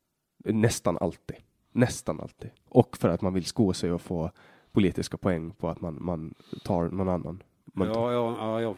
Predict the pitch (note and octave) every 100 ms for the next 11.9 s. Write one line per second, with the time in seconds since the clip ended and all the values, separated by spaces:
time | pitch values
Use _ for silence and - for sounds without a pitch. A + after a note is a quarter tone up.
0 | - A#2 A2+ - A2 G#2+ G#2+ G#2 F#2+ -
1 | - F#2+ A2+ G2+ A2 G2+ G#2 A2+ G2+ -
2 | E2+ E2 F2 F#2+ F#2 F#2 F#2+ F#2+ G2 F2
3 | _ F#2 F#2 G#2 G#2 _ - A#2 A#2 -
4 | - - - D#2+ - - - A2+ - _
5 | - G#2+ A2+ - A#2 B2 - D#2 F#2+ F2+
6 | F2+ - F#2 E2+ G2+ G#2+ G#2 A2+ - G2+
7 | G2 - - - - G#2+ G#2 G#2 B2+ C3+
8 | C3+ C3+ C#3 D3+ C#3+ C#3 B2+ B2+ A2+ -
9 | G2 G#2 G#2 A#2 G#2+ - A2 A2 G#2 G2+
10 | E2+ - _ - A#2+ - C3+ - B2 G2
11 | F2 - E2+ - F#2+ F#2+ G2 F#2+